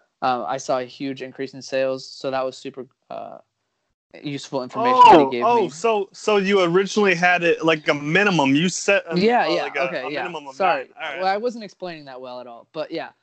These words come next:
Speaker 1: So, like, they wouldn't go under nine. So my items that were, like, listed at eight fifty weren't getting repriced,
Speaker 2: I
Speaker 1: basically.
Speaker 2: feel you.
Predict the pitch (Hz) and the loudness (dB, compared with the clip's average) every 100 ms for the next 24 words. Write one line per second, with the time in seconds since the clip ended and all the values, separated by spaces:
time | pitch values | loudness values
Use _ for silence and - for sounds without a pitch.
0 | _ - 190 165 151 170 160 190 196 180 | _ -8 -4 -4 -6 -8 -4 -6 -6 -6
1 | 170 160 156 143 127 113 107 _ - 156 | -6 -8 -12 -14 -14 -16 -20 _ -12 -12
2 | 139 _ 160 160 - 160 175 170 - _ | -12 _ -12 -10 -6 -6 -6 -10 -20 _
3 | 175 151 151 135 147 151 135 151 - 165 | -8 -8 -8 -12 -12 -12 -10 -12 -10 -8
4 | 139 - 147 - 151 147 185 185 202 _ | -8 -6 -10 -8 -10 -10 -10 -10 -12 _
5 | _ _ - 165 175 170 160 151 143 151 | _ _ -4 -2 -2 -4 -6 -6 -8 -8
6 | - 139 127 - - _ _ _ _ _ | -6 -4 -4 -8 -20 _ _ _ _ _
7 | _ _ - 151 156 175 - 135 135 151 | _ _ -10 -6 -6 -6 -8 -10 -10 -14